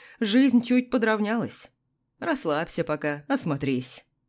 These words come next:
Я кивнул, затягиваясь. Радовался? Не то слово. Где-то под рёбрами сидела тягучая зависть. Друзья стали другими.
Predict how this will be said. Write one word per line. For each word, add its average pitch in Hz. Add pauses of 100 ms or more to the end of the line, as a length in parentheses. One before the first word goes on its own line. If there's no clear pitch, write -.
(1000)
Я 160
кивнул, 165
затягиваясь. 139 (580)
Радовался? 156 (380)
Не 175
то 160
слово. 139 (800)
Где-то 160
под 156
рёбрами 147
сидела 160
тягучая 190
зависть. 185 (680)
Друзья 220
стали 202
другими. 147